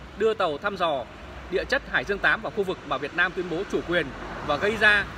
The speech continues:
vụ đối đầu giữa các tàu hải cảnh của hai bên trong vòng hai tháng qua.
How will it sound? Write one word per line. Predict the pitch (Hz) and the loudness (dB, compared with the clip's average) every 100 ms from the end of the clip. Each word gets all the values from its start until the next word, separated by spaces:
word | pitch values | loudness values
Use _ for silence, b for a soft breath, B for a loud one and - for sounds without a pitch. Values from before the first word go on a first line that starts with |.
| - 175 | -8 -6
vụ | 165 | 0
đối | 175 | 2
đầu | 214 175 143 | 4 2 0
giữa | 175 - | -4 -2
các | 233 - | 0 2
tàu | 175 143 156 | 2 2 0
hải | 123 | 2
cảnh | 165 120 - - - - | 2 0 -6 -10 -10 -4
của | 160 | 0
hai | 139 202 | 2 4
bên | 214 202 - | 4 2 0
trong | 196 | 0
vòng | 175 156 - - - 185 | 0 -2 -4 -6 -2 4
hai | 202 | 4
tháng | 175 170 | 4 4
qua. | 208 185 | 6 4